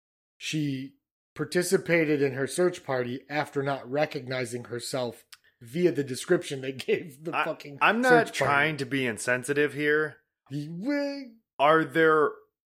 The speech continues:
Speaker 2: an awful lot of Chinese people and or Southeast Asian people in Iceland at any given time, let alone one that goes missing? Is
Speaker 1: I
Speaker 2: that
Speaker 1: would
Speaker 2: an
Speaker 1: assume
Speaker 2: often
Speaker 1: it was
Speaker 2: occurrence?
Speaker 1: probably a tour, like a,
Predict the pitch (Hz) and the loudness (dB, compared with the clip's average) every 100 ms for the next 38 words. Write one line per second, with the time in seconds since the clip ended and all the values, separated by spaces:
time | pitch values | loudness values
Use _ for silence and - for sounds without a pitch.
0 | _ - 139 120 151 160 143 123 120 127 | _ -4 -2 4 2 2 -2 0 2 2
1 | 143 - - 135 - 147 147 151 147 156 | 0 -4 -4 -4 -2 -2 -2 -4 -4 -6
2 | 143 151 - 110 120 127 - 127 123 120 | -2 -2 -2 -2 -2 -4 -4 0 2 2
3 | 110 - 123 120 127 117 120 123 123 117 | 0 0 0 0 -8 -4 -4 -4 -6 -10
4 | 123 131 127 120 - _ 135 131 135 127 | -10 -4 -2 -2 -8 _ 2 4 4 2
5 | 113 131 113 143 135 117 - 110 113 120 | 2 2 2 0 2 0 0 -4 -2 -4
6 | 104 113 113 120 107 113 113 123 143 - | 0 -2 0 -4 -2 0 0 -2 -8 -16
7 | _ _ 131 131 127 120 127 123 123 123 | _ _ 4 6 6 4 2 2 2 2
8 | 110 120 120 107 123 131 139 147 _ _ | 2 2 0 -2 -4 -4 -8 -8 _ _
9 | _ - 196 180 147 127 - 190 - 185 | _ 2 4 4 2 2 6 8 8 6
10 | 160 165 175 196 190 156 151 160 151 147 | 4 2 2 2 4 4 4 4 2 4
11 | 139 131 - 156 147 156 135 127 | 4 2 -6 -2 0 0 -2 -2